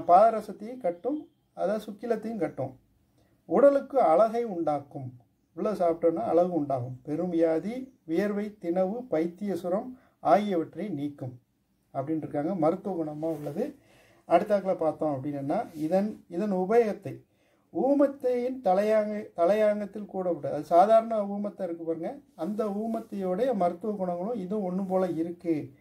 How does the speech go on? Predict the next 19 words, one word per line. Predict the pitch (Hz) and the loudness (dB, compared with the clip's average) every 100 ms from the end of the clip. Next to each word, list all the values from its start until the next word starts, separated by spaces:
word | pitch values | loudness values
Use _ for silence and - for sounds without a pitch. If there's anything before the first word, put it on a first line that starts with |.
| _ _ - | _ _ -6
அப்படிங்கிறத | 147 170 175 165 156 180 262 - _ _ _ 170 | -4 -2 0 0 2 0 0 -10 _ _ _ -4
சொல்லியிருக்காங்க. | 170 170 147 160 151 | -2 -2 -4 -4 0
ஆனால் | 156 165 185 | 2 2 2
இந்த | 165 170 175 | 0 0 0
கருப்பு | 185 208 262 - 262 | 4 4 2 -2 -2
நிறத்தை | 208 185 180 196 185 | 0 -2 -4 -8 -6
பெற்ற | 165 - 196 185 | -6 -6 -8 -6
மூலிகையின் | 165 170 170 160 170 165 - _ _ _ _ _ | -4 -2 -2 -2 -2 -6 -8 _ _ _ _ _
இலையாவது, | 151 160 214 220 185 160 147 165 135 - _ _ _ _ _ - | -2 2 4 4 4 4 0 -4 -4 -10 _ _ _ _ _ -10
இலையானது | 170 240 247 196 170 147 131 143 143 _ _ | 2 4 4 2 2 0 -4 -6 -8 _ _
ஒரு | 147 196 220 | -6 -4 -4
புறம் | 175 170 220 240 - 160 | -2 0 0 -4 -14 -8
நீல | 180 240 262 254 208 | -4 0 2 4 4
வர்ணமாகவும் | 175 170 170 165 151 135 135 139 160 127 - _ _ _ _ _ | 2 2 -2 -2 -2 -4 -4 0 -2 -2 -12 _ _ _ _ _
மற்றொரு | 147 156 - 254 254 220 202 | -6 -6 2 6 6 4 -4
பாகம் | 156 151 156 156 | -2 -2 -4 -10
சிறிது | 135 196 208 208 175 | -10 -8 -6 -6 -4
பச்சை | 175 170 - 247 | -2 -2 0 0
நிறமாகவும் | 202 175 165 160 143 151 180 | 0 0 0 -2 -2 -2 -4